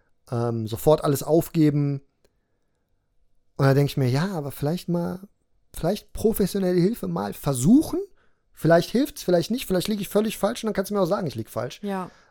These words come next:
Speaker 1: Ähm, und da dachte ich, vielleicht hat man so eine, so eine Antenne auch, wenn man dann jemanden kennenlernt und dann merkst du so, "Oh, der eine hat aber,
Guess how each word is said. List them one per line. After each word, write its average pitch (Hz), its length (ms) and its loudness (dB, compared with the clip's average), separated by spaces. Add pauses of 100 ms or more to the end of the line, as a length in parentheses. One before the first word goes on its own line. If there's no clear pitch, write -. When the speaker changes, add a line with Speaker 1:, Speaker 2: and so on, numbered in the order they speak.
(120)
Speaker 1:
Ähm, 151 360 0 (580)
und 147 100 4
da 156 60 6
dachte 175 220 2
ich, - 80 -6
vielleicht 170 220 0
hat - 160 -6
man 170 120 -2
so 156 100 -2
eine, 156 240 0 (180)
so - 140 -2
eine 156 120 2
Antenne 160 360 0
auch, 175 160 -2
wenn 147 140 0
man 139 120 0
dann 131 400 -4
jemanden 131 720 -4 (320)
kennenlernt 180 520 4
und 170 80 -8
dann 151 80 -2
merkst 151 220 -2
du 151 40 -10
so, 151 180 -4
"Oh, 151 180 -4
der 135 140 -4
eine 131 220 -4
hat 127 140 -8
aber, 117 380 -4